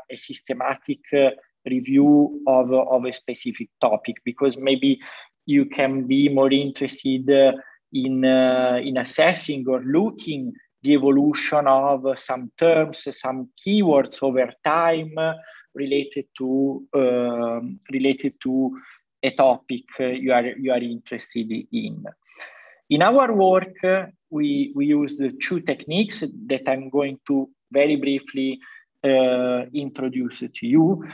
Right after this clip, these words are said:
in particular bibliographic coupling and the co-citation analysis. So the, the bibliographic coupling, a-, as you can see here, uh, i-, in these slides, uh,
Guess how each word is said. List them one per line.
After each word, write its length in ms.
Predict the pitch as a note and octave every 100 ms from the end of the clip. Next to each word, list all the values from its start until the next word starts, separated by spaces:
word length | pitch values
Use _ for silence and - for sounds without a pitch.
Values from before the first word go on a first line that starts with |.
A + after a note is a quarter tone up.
| - _ -
in 160 | D3
particular 600 | D#3 D3+ E3+ D#3+ D3 C3
bibliographic 880 | A#2 C#3+ G#3 F3 D3 C3+ C3 E3+ E3+
coupling 800 | E3+ D3 C3 - D3 C#3+ C#3+ C#3 C3+ -
and 360 | C#3+ C3 C3 B2 B2+ - -
the 180 | C3 -
co-citation 800 | D3+ C3+ C3+ C3 A#2+ A2 - A#2
analysis. 760 | A2 G#2 - G#2+ - - - - _ _ _ _ _ _ _ - -
So 280 | - C3+ - - - _ _ - - -
the, 180 | C3 C3+
the 180 | C3
bibliographic 760 | D3 E3 D#3+ E3 F3+ G3+ F#3+ -
coupling, 600 | E3+ G#3 - F3 C#3 B2 -
a-, 200 | C#3 C#3+ -
as 240 | C#3 C3+
you 80 | D#3+
can 200 | D#3+ C#3
see 320 | - - C#3+
here, 600 | C3+ C3+ D#3 E3 C3+ B2+ _ - B2
uh, 40 |
i-, 140 | A#2 - - - - -
in 460 | C#3 C3 C3 C3+
these 220 | C3+ C#3 - B2
slides, 600 | C#3+ F3 G3 D#3 D3 -
uh, 1000 | E3 E3 E3 _ _ _ - D3+ C#3+ C#3